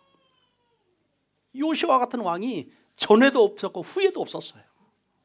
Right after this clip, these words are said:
전무후무한 응답을 받았다 이 말이에요.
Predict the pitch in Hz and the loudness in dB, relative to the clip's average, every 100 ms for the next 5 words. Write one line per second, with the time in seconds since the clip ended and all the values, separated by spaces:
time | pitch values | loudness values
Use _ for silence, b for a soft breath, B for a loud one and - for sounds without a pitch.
0 | _ _ _ _ _ _ _ _ _ - | _ _ _ _ _ _ _ _ _ 2
1 | 196 220 247 233 277 247 233 180 165 170 | 6 6 6 0 -2 0 0 0 2 2
2 | 185 107 131 - - - _ | 0 -10 -12 -14 -18 -20 _